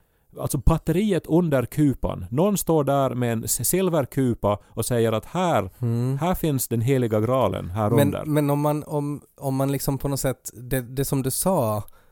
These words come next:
Speaker 2: just, så skulle du ju vilja att, att det hålls nu så här. Alltså att de har bara sagt att de har det här batteriet, men att, att du vill inte att det ska göras några experiment, utan att, att det ska, det ska hållas på den här nivån nu. Och det här batteriet ska aldrig komma fram, utan att det är bättre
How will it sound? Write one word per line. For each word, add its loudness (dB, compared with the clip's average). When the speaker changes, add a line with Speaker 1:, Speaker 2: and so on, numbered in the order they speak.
Speaker 2:
just, 0
så -2
skulle 0
du 4
ju 6
vilja 0
att, -4
att -6
det 2
hålls 0
nu -2
så -4
här. -4
Alltså -2
att -2
de 0
har 2
bara 2
sagt -2
att -4
de -2
har 2
det -2
här -4
batteriet, -4
men 0
att, -4
att -4
du 2
vill 4
inte 2
att -2
det 0
ska 0
göras 2
några 0
experiment, -4
utan -2
att, -4
att -4
det 0
ska, -2
det -2
ska -2
hållas 0
på -2
den 2
här 4
nivån -2
nu. -8
Och -2
det 4
här 4
batteriet 4
ska 0
aldrig 2
komma 0
fram, 2
utan -2
att 0
det 0
är 2
bättre 0